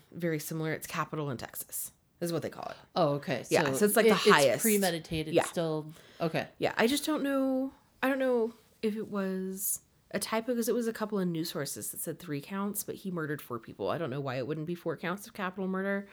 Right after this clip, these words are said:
Speaker 1: Um, but either way,
Speaker 2: Okay.
Speaker 1: he was charged with capital murder. His defense, <laughs> so he goes, he goes to trial in twenty twenty-two, um, so really recent.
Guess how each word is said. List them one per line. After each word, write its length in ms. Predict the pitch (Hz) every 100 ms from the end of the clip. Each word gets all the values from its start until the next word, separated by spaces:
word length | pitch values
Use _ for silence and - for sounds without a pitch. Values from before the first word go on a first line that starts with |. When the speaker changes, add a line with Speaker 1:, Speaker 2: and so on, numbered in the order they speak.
| - - - - - -
Speaker 1:
Um, 480 | 156 113 107 185 - _ _ _ _ _ _ _ _ _ _ -
but 400 | 170 139 - -
either 240 | 208 196 143
way, 160 | - - - - -
Speaker 2:
Okay. 220 | 170 170 165
Speaker 1:
he 100 | 190
was 220 | 175 175
charged 240 | 190 180
with 100 | 175
capital 320 | 175 160 165
murder. 400 | 170 151 147 220 - _ - _ _ _ _ _ _ -
His 320 | 185 214 208
defense, 840 | 208 240 233 - 170 - - - - _ _ _ _ _ -
<laughs> 720 | - - - - - - _ -
so 200 | - 202
he 340 | - - 226
goes, 200 | 294 294 233
he 80 | 254
goes 140 | 285 262
to 60 |
trial 240 | 226 202 185
in 40 |
twenty 220 | - 185
twenty-two, 500 | 175 165 160 160 160 - - - - - -
um, 220 | 185 175
so 140 | 175 175
really 260 | 170 160
recent. 380 | 143 - 131